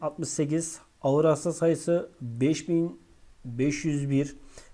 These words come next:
vefat sayısı on yedi bin sekiz yüz elli bir, vaka sayısı iki milyon dört bin iki yüz seksen beş, toplam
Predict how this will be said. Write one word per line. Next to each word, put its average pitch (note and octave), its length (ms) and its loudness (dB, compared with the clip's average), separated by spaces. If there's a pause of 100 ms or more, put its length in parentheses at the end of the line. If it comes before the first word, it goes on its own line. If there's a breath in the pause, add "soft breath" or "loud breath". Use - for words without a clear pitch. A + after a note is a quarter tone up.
vefat F3+ 300 6
sayısı D#3 340 2
on D#3+ 180 2
yedi D#3 300 4
bin C3+ 120 2
sekiz C#3+ 360 -2
yüz D3+ 220 -2
elli C3 300 4
bir, D3 240 0 (920 soft breath)
vaka C#3 360 6
sayısı E3 380 4
iki F3 300 -4
milyon D#3 480 2 (400)
dört E3 300 4
bin D#3 300 0 (160)
iki C#3 180 -12
yüz E3 400 -2 (120)
seksen D3+ 520 2
beş, D3+ 400 4
toplam C3+ 440 0